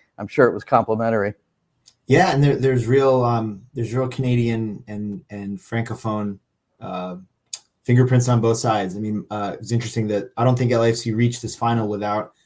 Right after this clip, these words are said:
Speaker 2: some really excellent work on set pieces. And Dos Santos, uh, got his flowers from,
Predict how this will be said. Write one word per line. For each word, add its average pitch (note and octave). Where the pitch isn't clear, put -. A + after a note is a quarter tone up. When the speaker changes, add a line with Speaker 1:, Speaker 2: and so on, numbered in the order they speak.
Speaker 2:
some -
really A#2
excellent A2
work G#2+
on G#2+
set A#2+
pieces. G#2+
And G2+
Dos G#2
Santos, A2+
uh, G2+
got G#2+
his A2
flowers A2
from, G#2